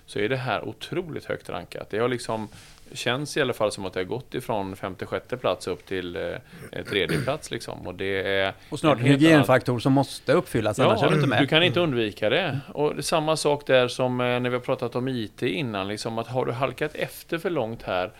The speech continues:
Speaker 1: då, då ökar avståndet ifrån där du bör vara, som är hygienfaktorn. Där förväntas du vara. Och är du inte liksom på väg dit, då har du ett otroligt stort steg att ta. Precis som du halkar efter, efter med I T,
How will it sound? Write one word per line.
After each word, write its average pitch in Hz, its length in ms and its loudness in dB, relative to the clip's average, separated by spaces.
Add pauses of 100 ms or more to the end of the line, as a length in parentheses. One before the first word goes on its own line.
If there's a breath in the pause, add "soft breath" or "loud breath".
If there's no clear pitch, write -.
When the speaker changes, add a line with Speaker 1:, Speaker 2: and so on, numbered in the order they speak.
(260 soft breath)
Speaker 1:
då, 131 340 0
då 131 280 -2
ökar 151 540 0
avståndet 104 800 -2
ifrån 117 220 -4
där 107 180 2
du 113 100 -4
bör 151 360 0
vara, 110 400 0
som 113 180 -6
är 147 120 0
hygienfaktorn. 165 840 -4
Där 113 80 0
förväntas 143 640 -2
du - 100 -2
vara. - 360 -4 (320 soft breath)
Och 151 140 2
är 127 160 6
du 180 140 -2
inte 117 360 0
liksom 113 280 -4
på 127 140 -4
väg 151 440 -2
dit, 95 280 -6
då 113 120 0
har 139 220 0
du 113 140 0
ett 117 80 -6 (340 soft breath)
otroligt 135 640 -4
stort 101 220 -6
steg - 320 -4
att 95 100 -8
ta. - 260 -6 (320 soft breath)
Precis 139 260 -4
som 110 120 -6
du 107 60 -6
halkar 107 300 -2
efter, 101 320 -4
efter - 260 -6
med 90 140 -6
I 90 60 -6
T, - 200 -14